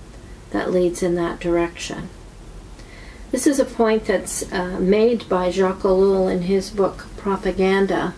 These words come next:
The Formation of Men's Attitudes, this book here, that David has done a, a review of. Uh,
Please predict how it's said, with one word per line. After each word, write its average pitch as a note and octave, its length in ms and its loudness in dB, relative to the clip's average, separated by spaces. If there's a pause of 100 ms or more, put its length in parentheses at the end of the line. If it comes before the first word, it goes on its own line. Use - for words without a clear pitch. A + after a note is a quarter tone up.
(120)
The F#3 100 -2
Formation G3 720 2
of F3+ 160 -2
Men's F#3 380 2
Attitudes, F#3 960 0 (680)
this - 180 -4
book E3+ 240 -6
here, F3 320 -2 (280)
that - 120 -6
David F#3+ 320 2
has F3 280 -2
done E3+ 220 0
a, D#3+ 140 0 (180)
a F3 120 -2
review F3 440 0
of. D#3+ 200 -2 (880)
Uh, F3+ 260 -2